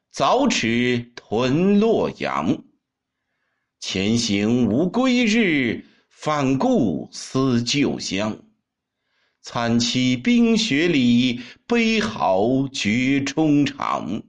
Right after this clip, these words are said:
湿布不掩体，皮肤俱枯丧。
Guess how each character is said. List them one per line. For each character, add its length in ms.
湿 360
布 300
不 220
掩 420
体， 720
皮 380
肤 640
俱 480
枯 420
丧。 460